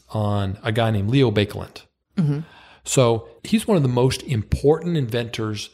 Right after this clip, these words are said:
Speaker 1: that nobody's ever heard of. Baekeland invented synthetic plastic. So you think about life in the modern world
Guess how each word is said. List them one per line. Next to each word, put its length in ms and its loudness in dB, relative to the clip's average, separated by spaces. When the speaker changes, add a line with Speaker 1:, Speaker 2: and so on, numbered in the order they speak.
Speaker 1:
that 140 -2
nobody's 380 0
ever 160 0
heard 300 -2
of. 300 -16
Baekeland 640 2
invented 480 -2
synthetic 720 -4
plastic. 600 -12
So 120 4
you 100 4
think 240 0
about 600 -2
life 360 0
in 80 -2
the 80 -2
modern 360 0
world 380 -8